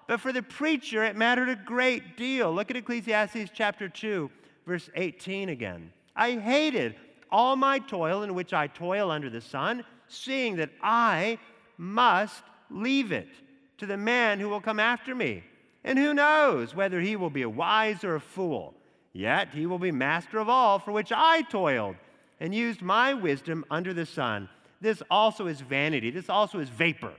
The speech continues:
This also is fleeting." Now,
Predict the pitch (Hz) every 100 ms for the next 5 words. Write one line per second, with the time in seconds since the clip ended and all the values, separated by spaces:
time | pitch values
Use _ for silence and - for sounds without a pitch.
0 | - _ _ 180 - 190 202 185 147 -
1 | - 127 139 156 113 78 - _ _ _
2 | _ _ _ _ _ 147 123 82